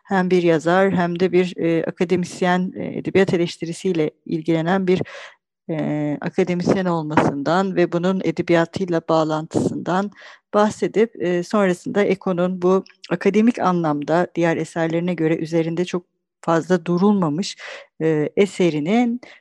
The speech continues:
e, metinler arasılık ve Eco'nun, e, hem,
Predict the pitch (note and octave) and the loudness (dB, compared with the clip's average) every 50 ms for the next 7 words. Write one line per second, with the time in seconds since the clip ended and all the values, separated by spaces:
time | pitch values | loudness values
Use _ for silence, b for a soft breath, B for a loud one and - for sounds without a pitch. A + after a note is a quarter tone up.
0 | B _ - E3+ F3+ F3 F#3 G3 G3 G3 - G3+ G3 G3 G3 F#3 F3 D3+ D3+ - | B _ -2 0 0 2 0 0 -2 -2 -4 -2 0 2 2 2 2 2 0 -4
1 | - - C3 C#3+ E3+ G#3 - _ - - F#3 F#3 F#3+ - - F#3 F#3 - G3 F3+ | -4 -10 -6 -2 -2 -2 -2 _ -8 -4 -2 -2 -2 -2 -4 -6 -6 -6 -8 -6
2 | E3+ F3+ G#3 G#3+ G#3 - - D#3 D#3+ D#3+ D#3+ D#3+ E3+ F#3+ F#3+ G3 G3 - | -4 -4 -4 -4 -6 -8 -8 -8 -8 -8 -6 -4 -2 0 0 0 0 -4